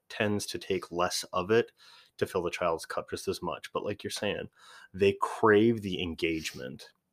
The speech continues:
And the more suppressive you are to that because you're trying to do your own thing, the harder they're gonna cl-, the grasp for it. So it's, it's always a, a much calmer sea when you're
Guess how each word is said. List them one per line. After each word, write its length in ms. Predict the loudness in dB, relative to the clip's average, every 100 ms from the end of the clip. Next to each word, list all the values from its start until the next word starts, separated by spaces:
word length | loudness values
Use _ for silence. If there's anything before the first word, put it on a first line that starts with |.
| _ _ _ -2
And 360 | 0 -2 -2
the 80 | 0
more 520 | 4 6 8 8 4 -4 _ _ _ _
suppressive 680 | -6 -4 0 6 6 6 2
you 140 | 2 4
are 200 | 4 2
to 80 |
that 240 | 2 2 0
because 260 | -4 -4
you're 120 | -2 -2
trying 260 | 0 0
to 80 | -2
do 100 | -4
your 280 | 0 2 2
own 160 | 2
thing, 260 | 0 0 0
the 100 | 0
harder 380 | 0 2 2 4
they're 160 | 2
gonna 160 | 2 -2 -4
cl-, 220 | -12 -12
the 120 | -14 -14 _
grasp 480 | 0 4 4 2 -8
for 400 | -12 -4 -2 -2
it. 220 | -6 -10 _ _ -20 -20 _
So 220 | -10 -4
it's, 300 | -4 -4 -6 -4
it's 240 | -4 -4
always 480 | 2 4 8 6 4
a, 340 | -2 0 0 0
a 100 | -2
much 540 | 0 2 2 2 -4 -8 _ _ _
calmer 520 | -8 0 2 4 4 2
sea 600 | -2 -2 0 -2 -4 _ _ _
when 180 | -2 0
you're 340 | 2 0 -2